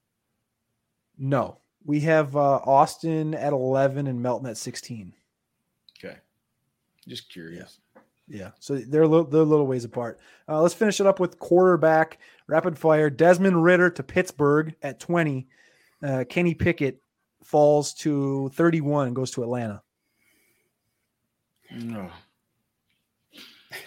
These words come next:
Speaker 2: <laughs> Uh,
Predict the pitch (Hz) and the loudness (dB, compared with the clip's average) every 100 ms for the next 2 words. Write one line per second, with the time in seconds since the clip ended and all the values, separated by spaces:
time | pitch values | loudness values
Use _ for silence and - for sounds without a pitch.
0 | - - - - - 175 139 - - - | -20 -20 -20 -20 -12 -10 -8 -8 -8 -8
1 | - - - - - 440 - - - - | -6 -6 -6 -10 -16 -16 -16 -20 -18 -4
2 | 147 139 139 135 | 2 4 4 2